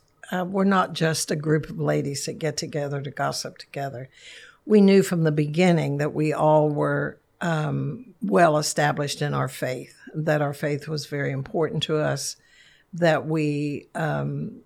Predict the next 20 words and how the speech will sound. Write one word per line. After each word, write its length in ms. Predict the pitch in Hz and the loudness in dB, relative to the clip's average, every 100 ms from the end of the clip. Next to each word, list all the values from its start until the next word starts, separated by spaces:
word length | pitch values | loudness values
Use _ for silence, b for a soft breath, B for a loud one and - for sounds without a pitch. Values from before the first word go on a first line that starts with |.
| - | -6
we 160 | 185 170 | -2 0
want 320 | 165 160 - | 0 -2 -4
to 80 | 156 | -4
be 140 | 151 | -4
accountable 580 | 143 - 160 151 151 143 | -4 -4 -2 -2 -2 -4
as 140 | 139 | -6
Christian 520 | - 147 - - 143 | -6 -4 -4 -4 -2
women 540 | 143 147 135 127 139 135 _ _ _ _ - | -2 0 -2 -4 -10 -14 _ _ _ _ -6
to 100 | 175 | 0
God 540 | 165 156 143 139 147 - | 4 4 4 2 -2 -4
and 160 | 151 | -4
to 160 | 135 165 | -2 -2
each 220 | 147 - | -2 -2
other 380 | 147 135 139 139 | -2 0 -2 -2
and 140 | 143 151 | -2 -2
to 160 | 190 | -2
our 120 | 180 | -2
church. 560 | 180 - 214 - - - - | -4 -6 -6 -6 -8 -10 -4
And 260 | 170 160 151 | 0 0 0
so 460 | - 170 160 151 | 0 2 2 0